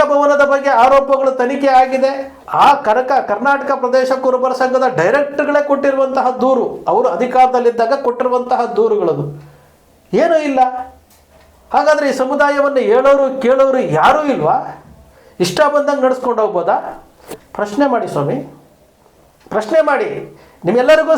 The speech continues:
ಸೇರಿರುವಂಥದ್ದು. ನಾನು ಯಾವತ್ತೂ ಸಹ ಕನಕ ಟಿ ವಿನಲ್ಲಿ ಕುರುಬರ ಬಾಂಧವ್ಯ ಪತ್ರಿಕೆಯಲ್ಲಾಗಲಿ ಯಾವುದನ್ನು ಸೃಷ್ಟಿ ಮಾಡಿಲ್ಲ, ಸೃಷ್ಟಿ ಮಾಡೋ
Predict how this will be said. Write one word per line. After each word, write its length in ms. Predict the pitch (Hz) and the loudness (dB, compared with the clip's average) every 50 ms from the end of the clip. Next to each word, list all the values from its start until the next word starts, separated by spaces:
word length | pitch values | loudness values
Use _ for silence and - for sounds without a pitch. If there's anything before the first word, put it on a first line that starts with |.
| - | 0
ಸೇರಿರುವಂಥದ್ದು. 720 | 285 285 285 285 285 277 269 269 262 262 262 247 240 202 180 151 120 - - - - - - - | 0 0 0 0 0 0 0 -2 -2 0 -2 -2 0 0 -2 -4 -4 -8 -12 -16 -20 -16 -6 0
ನಾನು 180 | 170 208 254 247 233 214 | 2 2 2 2 2 2
ಯಾವತ್ತೂ 340 | 214 262 285 285 285 285 285 277 - 254 | 2 2 0 0 0 0 0 0 2 0
ಸಹ 120 | 240 233 262 277 262 254 | 0 0 0 -2 -2 -6
ಕನಕ 240 | 208 226 240 240 262 262 254 254 | -6 -6 -4 -2 0 0 0 0
ಟಿ 80 | 247 240 240 | 0 2 2
ವಿನಲ್ಲಿ 320 | 240 233 233 226 233 262 285 - - | 2 2 0 0 0 -2 -2 0 -2
ಕುರುಬರ 280 | 214 226 220 254 254 247 233 220 | -2 0 0 0 0 0 0 0
ಬಾಂಧವ್ಯ 340 | 233 226 226 226 214 220 220 214 208 | -2 -2 0 0 0 0 0 -2 -4
ಪತ್ರಿಕೆಯಲ್ಲಾಗಲಿ 840 | 196 - 208 202 196 196 180 175 175 165 160 160 151 143 151 196 233 254 - - - - - - - 170 | -4 -2 -2 -2 0 -2 0 0 0 0 0 -2 -2 0 0 -2 -2 -2 -4 -10 -16 -20 -14 -6 -2 2
ಯಾವುದನ್ನು 360 | 185 220 254 277 294 285 294 285 - | 2 2 2 2 0 0 0 -2 -2
ಸೃಷ್ಟಿ 280 | 240 220 - - 285 277 240 | -2 -4 -2 0 -2 0 0
ಮಾಡಿಲ್ಲ, 280 | 233 214 214 196 170 143 131 - - - - - - _ _ - - - - - - - - | 0 -2 -2 -2 -2 -4 -4 -6 -10 -14 -16 -20 -20 _ _ -20 -20 -20 -20 -20 -14 -6 -4
ಸೃಷ್ಟಿ 240 | 226 233 220 - 294 262 | -4 -2 -2 -2 -2 0
ಮಾಡೋ 140 | 262 254 | 0 2